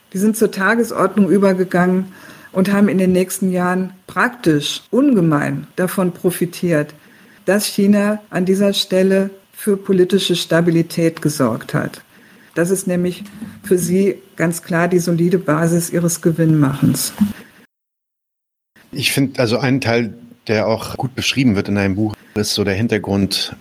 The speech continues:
Speaker 2: dass sich die Kommunistische Partei ja relativ viel Zeit gelassen hat, da einzugreifen. Also diese Proteste gingen ja eine ganze Weile schon vor sich und
Speaker 1: Ja, die
Speaker 2: waren ein
Speaker 1: gingen auch
Speaker 2: Riesenthema in
Speaker 1: monatelang.
Speaker 2: China.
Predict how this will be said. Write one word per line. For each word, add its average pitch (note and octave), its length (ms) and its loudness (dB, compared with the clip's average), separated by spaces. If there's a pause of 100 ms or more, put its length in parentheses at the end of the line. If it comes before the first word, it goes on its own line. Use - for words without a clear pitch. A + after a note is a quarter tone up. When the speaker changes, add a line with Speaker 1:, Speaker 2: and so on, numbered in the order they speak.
(140)
Speaker 2:
dass - 520 -2
sich - 280 -8
die F#2+ 380 -4
Kommunistische G2 520 -2
Partei G2 300 -2
ja F#2+ 80 0
relativ F#2 340 -2
viel F#2+ 160 0
Zeit A2 300 -2
gelassen F2+ 380 -4
hat, F#2 140 -6
da F2+ 100 -2
einzugreifen. F2 680 -4 (340)
Also E2+ 220 -4
diese E2+ 220 -4
Proteste - 400 -4
gingen G2 220 -2
ja F#2+ 260 -2
eine D#2+ 120 -10
ganze G2+ 320 -4
Weile F#2 380 -2
schon F#2 200 -4
vor G#2+ 240 -4
sich E2+ 320 -8
und G3 100 2
Speaker 1:
Ja, - 120 -2
die - 60 -6
Speaker 2:
waren F#2+ 160 -2
ein - 20 -6
Speaker 1:
gingen G3+ 100 -10
auch F#3 160 -2
Speaker 2:
Riesenthema G#2+ 420 0
in - 60 -8
Speaker 1:
monatelang. - 160 -4
Speaker 2:
China. F#2 220 -2